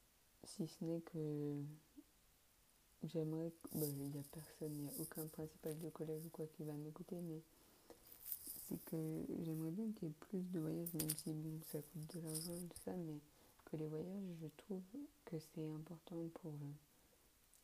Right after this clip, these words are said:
euh, pour faire grandir et pour faire découvrir une autre culture aux élèves. Mais ça peut permettre à des élèves qui n'ont pas forcément, euh,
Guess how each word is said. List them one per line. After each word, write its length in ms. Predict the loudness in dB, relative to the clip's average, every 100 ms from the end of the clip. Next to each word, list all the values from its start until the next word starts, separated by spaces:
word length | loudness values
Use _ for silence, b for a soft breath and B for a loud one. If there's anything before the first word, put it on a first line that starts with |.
| -20 -20 -20 -20 -20 -8 -4
euh, 100 | -2
pour 180 | -2 -2
faire 240 | 0 0
grandir 380 | 2 2 2 0
et 40 |
pour 160 | -2 -4
faire 140 | -2 0
découvrir 380 | 0 0 0
une 160 | 2 2
autre 100 | 0
culture 320 | -2 -2 0 0
aux 180 | 0
élèves. 220 | -2 -2 -6 -12 B B B -8 -2
Mais 60 | 0
ça 120 | 0
peut 140 | -2
permettre 440 | -2 0 2 4 2
à 20 |
des 200 | 2 2
élèves 220 | 2 0 -2
qui 80 | -2
n'ont 140 | 0
pas 100 | -2
forcément, 560 | -4 -6 -2 2 2
euh, 120 | 2